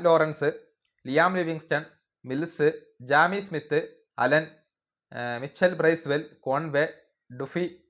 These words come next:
മാറ്റ് ഹെൻറി, ജാമിസൺ, മിൽനെ, ഡാരി മിച്ചൽ, വിൽ ഒറൂർക്കെ, രജിൻ രവീന്ദ്ര, കോട്സി, മില്ലർ, എങ്കിടി, നോർക്കിയ, റൂസോ, ഷംസി,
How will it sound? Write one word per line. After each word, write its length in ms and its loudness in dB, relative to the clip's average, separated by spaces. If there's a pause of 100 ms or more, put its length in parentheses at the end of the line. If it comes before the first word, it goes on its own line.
(200)
മാറ്റ് 280 0
ഹെൻറി, 380 -2 (340)
ജാമിസൺ, 560 2 (280)
മിൽനെ, 380 0 (400)
ഡാരി 340 4
മിച്ചൽ, 340 -4 (720)
വിൽ 180 -4 (140)
ഒറൂർക്കെ, 540 2 (220)
രജിൻ 340 -8
രവീന്ദ്ര, 400 0 (240)
കോട്സി, 460 -2 (440)
മില്ലർ, 380 0 (200)
എങ്കിടി, 440 -2 (160)
നോർക്കിയ, 420 -2 (480)
റൂസോ, 380 0 (260)
ഷംസി, 540 -6